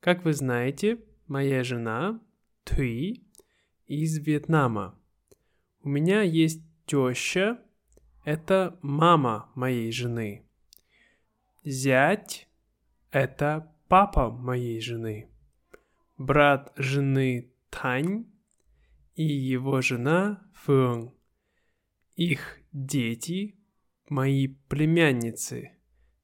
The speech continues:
Зе и Минчоу. Начнем с моей жены. Она так же, как и я, учитель. Она учит иностранцев вьетнамскому языку.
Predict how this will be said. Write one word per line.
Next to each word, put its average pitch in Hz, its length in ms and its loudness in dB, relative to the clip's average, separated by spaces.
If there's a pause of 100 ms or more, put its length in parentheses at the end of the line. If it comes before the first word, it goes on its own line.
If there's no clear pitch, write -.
(140)
Зе 147 680 -2 (100)
и 160 460 -2 (100)
Минчоу. 139 840 -2 (720)
Начнем 180 840 -4
с - 160 -12
моей 143 320 0
жены. 123 480 -6 (760)
Она 170 320 -4
так 170 260 -2
же, 151 440 -6
как 139 280 -8
и 120 60 -14
я, 165 500 -6 (140)
учитель. 160 840 -8 (760)
Она 143 540 -4
учит 151 400 -6
иностранцев 147 920 -4 (280)
вьетнамскому 143 880 -4
языку. 135 640 -8